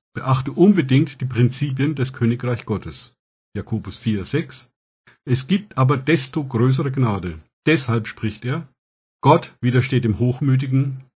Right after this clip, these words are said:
den Demütigen aber gibt er Gnade. Gebetsstrategie Nummer drei war, begebe dich von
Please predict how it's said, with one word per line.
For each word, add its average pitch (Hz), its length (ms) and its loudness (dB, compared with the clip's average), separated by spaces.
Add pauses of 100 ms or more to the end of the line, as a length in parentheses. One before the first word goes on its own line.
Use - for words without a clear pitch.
(120)
den 107 160 -4
Demütigen 127 580 2
aber 101 160 -4
gibt 107 220 -8
er 120 80 -4
Gnade. 90 400 -6 (1120)
Gebetsstrategie 127 800 0
Nummer 117 220 4
drei 110 280 0
war, 156 220 0
begebe 139 520 -2
dich 147 280 -4
von - 280 -6